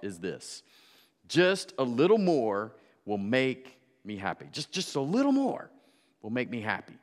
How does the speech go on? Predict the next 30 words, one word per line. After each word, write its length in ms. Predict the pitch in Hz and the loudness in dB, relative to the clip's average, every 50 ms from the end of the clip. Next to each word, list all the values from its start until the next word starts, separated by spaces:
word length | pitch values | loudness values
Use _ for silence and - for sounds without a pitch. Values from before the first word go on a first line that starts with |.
| _ _ - - - - _ | _ _ -20 -20 -20 -20 _
So 140 | - - 120 | -4 -2 -2
today, 680 | 117 - 131 113 185 208 202 170 143 147 160 165 160 - - - - - | -2 -2 0 4 4 6 6 4 4 2 2 0 -2 -8 -16 -20 -4 0
what 100 | 123 135 | 2 4
I 20 | |
wanna 220 | 139 151 156 151 | 4 4 2 0
start 260 | 143 - 180 156 131 127 | 2 2 2 2 2 2
talking 300 | 170 151 160 139 139 123 | 2 2 2 0 -2 0
about 340 | 107 113 110 117 120 - | 0 2 2 2 0 0
is 140 | 135 127 117 | -4 -4 -4
the 100 | 107 117 | -4 -4
power 480 | - - - 139 151 165 190 202 196 180 | -6 -2 2 2 4 4 6 4 4 4
of 220 | 131 139 139 131 | 2 0 -2 -2
this 180 | 139 143 - - | -2 -4 -4 -6
thing 440 | - - 156 147 151 151 151 156 147 | -4 -2 0 0 2 0 0 -2 -2
called 340 | 135 135 127 127 123 123 - - - _ _ _ _ - | 0 0 2 2 0 -4 -10 -18 -20 _ _ _ _ 2
it, 320 | 160 131 - - - - - _ - | 2 2 2 0 -6 -14 -20 _ -12
the 140 | 92 101 - | -12 -10 -8
power 480 | - - 139 147 151 156 156 151 147 - - - _ _ _ _ _ | -4 -2 0 0 2 0 0 -2 -4 -8 -16 -20 _ _ _ _ _
of 240 | 113 113 110 - - - _ _ _ _ _ - | -2 -2 -2 -4 -8 -18 _ _ _ _ _ 4
it. 400 | 180 160 - - - - - - - - - - - _ - | 4 4 4 0 -8 -18 -18 -18 -18 -20 -20 -20 -20 _ -6
And 220 | - 107 107 107 | -4 -2 0 2
most 300 | 113 135 160 180 165 - - | 4 4 4 4 2 -2 0
everyone, 720 | 156 165 147 139 131 110 98 92 92 95 107 127 147 139 - | 0 0 2 2 0 -2 -2 -2 -2 -2 -4 -4 -6 -6 -6
um, 380 | 95 92 90 92 92 92 - 101 - - | -4 -4 -2 -4 -4 -8 -12 -16 -18 -20
especially 480 | - - - 95 90 - 98 87 - - | -20 -10 -10 -8 -8 -6 -8 -8 -6 -6
everyone 320 | 90 95 101 98 98 98 | -6 -6 -6 -4 -4 -2
watching 300 | 104 110 107 - - 110 | -2 -2 -2 -4 -6 -8
this 160 | 113 - - | -6 -4 -2
right 120 | 110 98 76 | -2 -2 -2
now, 280 | 95 98 95 98 110 | -2 -2 -4 -4 -4